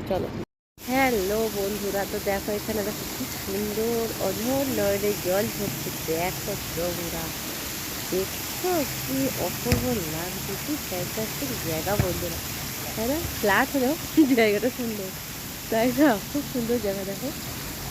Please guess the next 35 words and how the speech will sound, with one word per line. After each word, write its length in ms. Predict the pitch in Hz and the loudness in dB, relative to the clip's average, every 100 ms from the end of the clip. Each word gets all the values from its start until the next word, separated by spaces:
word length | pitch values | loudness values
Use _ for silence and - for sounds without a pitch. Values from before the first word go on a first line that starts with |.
| - | -2
ওই 80 | 240 190 | 0 2
জল 160 | 180 214 | 2 2
ঝরছে, 280 | 226 208 - 208 | 0 -2 -4 -2
কি 80 | - 381 - - | 0 0 0 -4
সুন্দরভাবে 600 | 196 202 208 254 294 285 | -2 0 0 2 4 4
জলটা 220 | 226 240 240 | 2 2 0
ঝরছে 220 | 208 - 226 | -2 -2 -2
দেখো। 180 | 226 254 - - - - - - - | -2 -4 -6 -6 -6 -6 -6 -6 -6
হুম, 160 | 240 320 - - | -4 -4 -4 -4
অঝোর 340 | 185 196 214 214 202 | -4 0 0 2 0
নয়নে 280 | 185 190 180 | 0 0 0
জলটা 220 | 170 170 180 | -2 -2 -2
ঝরে 160 | 175 170 | -2 -2
যাচ্ছে 220 | 175 - - | -2 -2 -4
তো। 60 | 247 - - - - - - - - | -6 -6 -6 -6 -6 -6 -6 -6 -2
কি 60 | 339 294 | 2 4
মনোরম 320 | 185 180 208 233 | 4 4 2 2
পরিবেশ 340 | 190 185 202 214 | 0 2 2 2
বন্ধুরা, 340 | 208 202 202 214 208 | 0 -2 0 0 0
মনে 120 | 208 | -2
হচ্ছে 140 | 208 254 | 0 0
যেন 120 | 247 320 | 0 2
স্নান 240 | 294 214 208 202 | 2 2 2 4
করে 140 | 226 226 | 4 6
দিই। 100 | 226 | 4
দেখো 200 | 208 214 349 539 | 4 2 0 2
জলটা, 260 | 247 175 247 | 2 2 0
দেখো 200 | 302 330 359 | 0 0 0
তোমাদেরকে 340 | 254 220 - 220 | 0 0 -2 -2
দেখাই, 200 | 196 - 294 | -2 -2 0
মনে 120 | 226 | 2
হয় 100 | 214 | 2
যেন 80 | 294 - | 2 4
স্নান 200 | 220 220 254 | 4 4 0
করি। 160 | 208 | -2